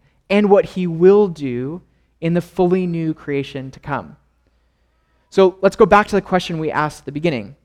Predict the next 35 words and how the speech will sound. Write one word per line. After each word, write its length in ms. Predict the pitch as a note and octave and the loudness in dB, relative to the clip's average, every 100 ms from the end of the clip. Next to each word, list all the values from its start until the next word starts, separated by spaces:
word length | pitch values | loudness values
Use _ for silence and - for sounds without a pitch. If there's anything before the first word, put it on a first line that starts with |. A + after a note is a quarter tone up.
| _ _ _ _ _ - | _ _ _ _ _ -10
which 120 | D#3+ | -4
is, 120 | D#3+ | -4
why 300 | D3 C#3+ D#3 | 0 2 4
is 180 | F#3 F3+ | 2 -2
communion 440 | - E3 D3 C#3+ C#3+ | -6 -8 -6 -8 -10
the 80 | |
central 380 | C#3 - D3 F3+ | -8 -6 -6 -6
piece 560 | - B2+ B2 B2 - - - _ _ _ | -8 -10 -10 -12 -16 -20 -20 _ _ _
of 60 | D3+ | -2
what 140 | C#3 | -2
we 100 | D#3 | -2
do? 460 | C#3 A#2+ A2 F#3 A3 _ _ _ _ _ - | -4 -6 -6 -8 -10 _ _ _ _ _ -2
And 160 | F#3 G#3 | 2 4
it 80 | G#3 | 6
also 240 | B3 A#3+ | 4 4
begs 180 | G#3 F3+ | 2 2
the 60 | |
question, 240 | F#3+ F3 E3 | 0 -2 2
why 140 | E3+ | 4
do 40 | F#3 | 4
we 80 | |
do 80 | E3+ | 2
it 80 | D#3+ | 0
every 160 | C#3+ C#3 | -2 -4
single 240 | C#3+ C3+ | -10 -8
week? 240 | C#3+ A2 | -8 -8
Because 240 | - C#3 D3+ | -8 -6 -4
not 140 | D3+ | -4
all 100 | D3+ | -4
churches 360 | D3+ E3 C#3+ C#3 | -6 -10 -10 -10
do 120 | C#3 | -8
it 100 | C3 | -8
every 220 | C3 C3+ | -8 -12
single 240 | C3 B2+ C3+ | -12 -12 -8
week. 280 | D#3 - | -8 -10